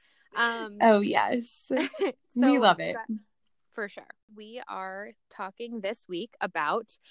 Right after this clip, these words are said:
Speaker 1: um, kind of an interesting topic, actually, and it's not, like, super happy, but it's also super necessary. And in, in
Speaker 2: Mm-hmm.
Speaker 1: your twenties, you deal with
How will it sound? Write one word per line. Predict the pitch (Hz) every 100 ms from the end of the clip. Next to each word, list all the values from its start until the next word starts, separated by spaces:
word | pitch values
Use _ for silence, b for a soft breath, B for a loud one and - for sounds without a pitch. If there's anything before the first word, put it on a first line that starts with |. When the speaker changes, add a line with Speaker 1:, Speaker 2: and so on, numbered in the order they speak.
| b -
Speaker 1:
um, | 202 208
kind | 226 277 466
of | 440
an | -
interesting | 214 220 233 - 214 202 202 190 _ _
topic, | - 185 - 160
actually, | 156 156 - 165 156 -
and | 185 185
it's | 190 185 - _ b b b b
not, | 208 233 302 - -
like, | 202 196 - _
super | - 220 214 220 214 - -
happy, | 180 170 - 269
but | 240 214
it's | 208 -
also | 214 - 277 311 339 -
super | - - 214 214 226 220 220 226 _ _ _ _
necessary. | 180 175 175 247 - 262 269 269
And | - 196
in, | 220
in | 208 202 208
Speaker 2:
Mm-hmm. |
Speaker 1:
your | 208 220
twenties, | - 185 196 226 220 _
you | 185 175 180 185 190 185 180 -
deal | 170 165
with | 175